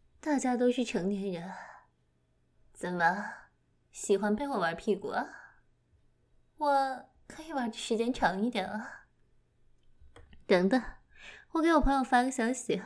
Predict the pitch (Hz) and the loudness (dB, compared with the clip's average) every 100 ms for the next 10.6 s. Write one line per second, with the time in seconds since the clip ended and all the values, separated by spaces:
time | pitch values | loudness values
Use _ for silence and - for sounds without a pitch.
0 | - - _ _ _ _ _ _ _ _ | -12 -20 _ _ _ _ _ _ _ _
1 | _ _ _ _ - 330 - 220 254 247 | _ _ _ _ -8 -6 0 0 0 0
2 | 196 170 220 214 214 240 - 294 - 196 | -4 -2 0 0 -4 -8 -4 -4 0 0
3 | 294 294 - - - - - - _ _ | 0 -6 -8 -12 -16 -18 -18 -20 _ _
4 | _ _ _ - 254 269 269 240 247 254 | _ _ _ -6 -4 -2 -2 -2 -4 -6
5 | 269 269 _ _ 269 277 277 233 190 190 | -12 -18 _ _ -6 -6 -4 -2 -2 -2
6 | 240 226 220 294 - - 175 202 214 190 | -2 0 -2 -4 -6 -2 0 0 -2 -2
7 | 190 - 262 220 247 - _ _ _ _ | -4 -6 -6 -6 -10 -20 _ _ _ _
8 | _ _ _ _ _ _ _ _ - 339 | _ _ _ _ _ _ _ _ -8 -8
9 | 359 330 330 359 359 339 330 269 - - | -8 -10 -8 -6 -6 -6 -4 -2 -4 -8
10 | - 185 214 220 208 | -8 -6 -6 -8 -14